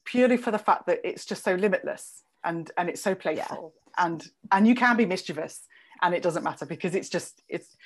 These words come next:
Speaker 1: it's all invented, as Benjamin Zander says, you know, it's all invented.
Speaker 2: Yes.
Speaker 1: So I'm really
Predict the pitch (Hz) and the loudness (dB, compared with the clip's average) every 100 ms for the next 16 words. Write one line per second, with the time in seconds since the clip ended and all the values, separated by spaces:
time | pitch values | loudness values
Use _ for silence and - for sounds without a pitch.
0 | - - - 254 311 370 320 285 302 285 | -20 -10 2 6 8 8 10 10 10 8
1 | 190 156 _ _ - 196 175 165 196 180 | 4 0 _ _ 4 6 6 4 2 2
2 | 180 170 196 165 160 156 185 147 139 - | -2 2 2 2 0 0 0 0 -6 -8
3 | - 190 156 165 247 254 220 196 190 - | -2 0 0 2 4 6 6 4 2 -2
4 | 151 - _ - 233 214 185 - - 208 | -6 -8 _ 4 8 8 6 0 4 6
5 | 208 233 330 277 | 6 4 0 0